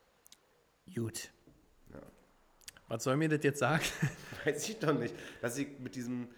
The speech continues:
Speaker 2: dass ich das zwar antizipieren kann und vielleicht auch schon mal irgendwo mitbekommen habe, aber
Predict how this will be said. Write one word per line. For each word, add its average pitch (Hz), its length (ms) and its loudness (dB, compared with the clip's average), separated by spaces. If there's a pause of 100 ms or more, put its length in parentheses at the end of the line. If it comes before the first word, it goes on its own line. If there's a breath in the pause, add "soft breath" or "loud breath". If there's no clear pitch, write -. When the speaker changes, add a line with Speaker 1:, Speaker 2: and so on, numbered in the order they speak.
(420 loud breath)
Speaker 2:
dass 107 140 -8
ich 120 80 -10
das 117 120 -12
zwar 117 320 -2
antizipieren 143 640 -4
kann 147 220 -2
und 123 220 -4
vielleicht 117 380 -2
auch - 100 -8
schon 117 240 -8
mal 110 340 0
irgendwo 123 480 -4
mitbekommen 104 680 -6
habe, 117 320 -4
aber 95 480 -2